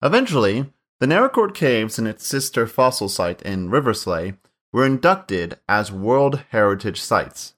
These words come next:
in December nineteen ninety-four as the, quote, "Australian Mammal Fossil Sites." This means these sites are considered outstanding in universal manner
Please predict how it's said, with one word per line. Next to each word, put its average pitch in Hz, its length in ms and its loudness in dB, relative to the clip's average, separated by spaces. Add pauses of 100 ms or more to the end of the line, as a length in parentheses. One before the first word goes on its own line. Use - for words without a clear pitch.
(120)
in 95 100 -6
December 135 480 -2
nineteen 113 420 -2
ninety-four 98 680 -4 (400)
as 101 180 -2
the, 104 120 -2
quote, 110 380 0 (300)
"Australian 135 960 0
Mammal 113 440 0
Fossil 95 420 -2
Sites." - 560 -8 (640)
This 156 320 2
means 101 460 -2 (180)
these 139 320 0
sites 113 280 0
are 101 160 0
considered 98 600 -4
outstanding 107 840 -2
in 98 280 -4
universal 147 600 0
manner 92 420 -4